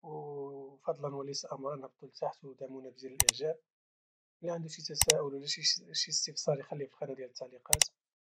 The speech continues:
اللي فايت له يجرب شي منتوج من هاد المنتوجات، يقول الرأي ديالو في، في الخانة ديال التعليقات باش كلشي يستافد.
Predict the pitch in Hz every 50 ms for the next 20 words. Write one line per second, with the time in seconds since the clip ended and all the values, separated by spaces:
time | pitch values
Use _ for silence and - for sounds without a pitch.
0 | _ _ _ _ - 156 - 165 151 - 165 143 135 139 131 143 135 - - 160
1 | 156 147 - - 143 139 139 143 139 139 139 135 - - 156 131 135 151 156 151
2 | - _ _ _ _ _ _ _ _ _ _ _ _ _ _ - - 180 165 170
3 | 165 160 139 143 147 139 139 135 - - 151 139 131 - - - 160 147 139 143
4 | 143 131 - - 139 135 139 135 - 139 131 135 131 - - 165 156 - - 151
5 | 139 - - - 135 123 - 147